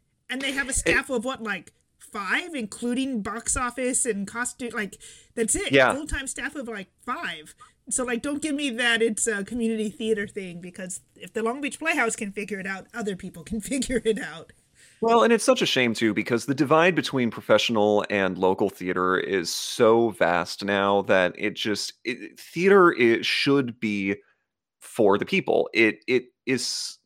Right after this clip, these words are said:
Speaker 2: sort of one of the last frontiers of real expressive medium.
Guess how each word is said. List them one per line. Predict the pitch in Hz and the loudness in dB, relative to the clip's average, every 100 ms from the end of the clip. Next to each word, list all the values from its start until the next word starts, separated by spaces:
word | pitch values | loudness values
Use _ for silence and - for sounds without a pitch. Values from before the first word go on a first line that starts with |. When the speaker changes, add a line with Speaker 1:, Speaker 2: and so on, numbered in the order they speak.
| 110 - | -20 -18
Speaker 2:
sort | - 185 | 0 2
of | 196 | 2
one | 170 | 2
of | 131 | 4
the | |
last | 110 110 110 - | 4 4 4 0
frontiers | 113 98 - 113 107 - | -4 -2 0 2 2 -2
of | - 107 98 - - | 2 2 2 -10 -16
real | 107 127 127 127 110 - | -8 -4 4 6 6 4
expressive | - - - - 117 107 117 104 98 - - - _ | -2 -8 -10 2 2 2 2 2 2 -6 -20 -20 _
medium. | 98 101 120 120 98 - 80 | -4 0 2 2 0 -2 -6